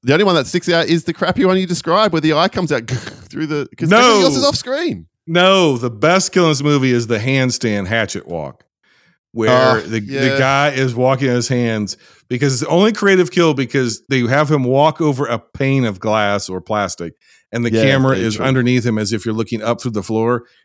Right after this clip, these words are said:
Speaker 2: Then Jason appears, he looks up, Jason, and then just cleaves
Speaker 1: That's
Speaker 2: him
Speaker 1: good.
Speaker 2: right down,
Speaker 1: Yep.
Speaker 2: uh, the, the, the schnons.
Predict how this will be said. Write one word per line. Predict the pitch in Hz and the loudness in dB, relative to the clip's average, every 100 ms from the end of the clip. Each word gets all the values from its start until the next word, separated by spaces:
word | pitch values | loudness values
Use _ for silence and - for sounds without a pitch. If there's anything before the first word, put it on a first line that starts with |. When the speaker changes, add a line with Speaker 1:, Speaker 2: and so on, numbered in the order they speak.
| - | -10
Speaker 2:
Then | 117 | -10
Jason | 110 135 131 123 | -6 -6 -4 -8
appears, | 110 135 127 110 | -8 -6 -4 -4
he | 101 | -6
looks | 110 123 - | -6 -6 -2
up, | 117 98 | -4 -2
Jason, | 113 120 127 | -4 -4 -4
and | 113 | -4
then | 110 101 | -6 -6
just | 98 92 - _ _ | -8 -10 -14 _ _
cleaves | - - 147 185 202 156 | -14 0 4 6 4 4
Speaker 1:
That's | 131 | 2
Speaker 2:
him | 120 | 2
Speaker 1:
good. | 117 | 2
Speaker 2:
right | 131 120 | 2 0
down, | 120 117 107 101 | -2 0 -2 -4
Speaker 1:
Yep. | 98 _ _ _ - | -10 _ _ _ -4
Speaker 2:
uh, | 120 113 | 0 0
the, | 101 104 87 | -2 -6 -8
the, | 98 101 87 - _ _ _ | -2 -2 -2 -10 _ _ _
the | 110 | -6
schnons. | - 117 92 82 - | -2 -2 -4 -6 -12